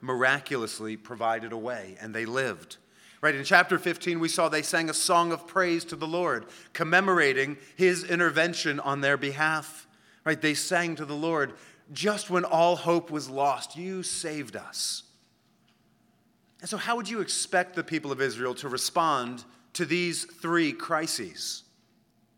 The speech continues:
Well, remember how they responded back in chapter fourteen with audacious unbelief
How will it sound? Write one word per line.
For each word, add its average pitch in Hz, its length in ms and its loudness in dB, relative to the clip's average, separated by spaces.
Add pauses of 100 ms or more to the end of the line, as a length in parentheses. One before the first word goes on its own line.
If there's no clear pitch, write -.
(920)
Well, 131 120 -8
remember 175 240 -2
how 151 140 0
they 135 100 2
responded 123 720 0 (720)
back 117 220 2
in 120 80 -6
chapter 113 360 -4
fourteen 113 640 -10
with 110 320 -10 (340)
audacious 135 800 0 (100)
unbelief 139 920 0